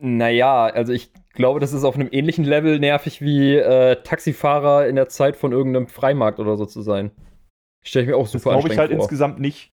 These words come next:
Speaker 1: Echt nicht?
Speaker 2: Also weil Taxifahrer, nee, da hast du ja immer nur so ein paar Leute irgendwie an Bord. Und da sind bestimmt auch normale bei. Also selbst bei einem Freimarkt oder bei einem, bei einer Kirmes oder wie auch immer das in anderen Ländern hier, Bundesländern heißt,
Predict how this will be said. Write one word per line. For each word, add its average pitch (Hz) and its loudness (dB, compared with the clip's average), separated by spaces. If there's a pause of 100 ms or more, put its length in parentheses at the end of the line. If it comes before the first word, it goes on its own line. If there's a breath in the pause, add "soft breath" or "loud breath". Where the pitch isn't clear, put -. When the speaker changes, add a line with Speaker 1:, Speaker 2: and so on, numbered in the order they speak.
Speaker 1:
Echt - -12
nicht? 180 0
Speaker 2:
Also 120 -2
weil 127 0
Taxifahrer, 151 -2
nee, 131 -2
da 120 2
hast 139 -4
du 143 2
ja 135 4
immer 139 -2
nur 135 -2
so 117 -6
ein 110 -6
paar 147 2
Leute 104 -2
irgendwie 98 -6
an 98 -4
Bord. 92 -4 (540 soft breath)
Und 120 0
da 123 4
sind 131 -4
bestimmt - -4
auch 143 0
normale 123 2
bei. 95 0
Also 98 -4
selbst 123 -2
bei 131 0
einem 113 -4
Freimarkt 117 0
oder 107 -2
bei 107 2
einem, 104 -4
bei 104 0
einer 101 0
Kirmes 123 -4
oder 104 -4
wie 104 -8
auch 101 -4
immer 110 -2
das 107 -4
in 104 -8
anderen 113 -4
Ländern 113 -2
hier, 110 -2
Bundesländern 113 -6
heißt, 117 -2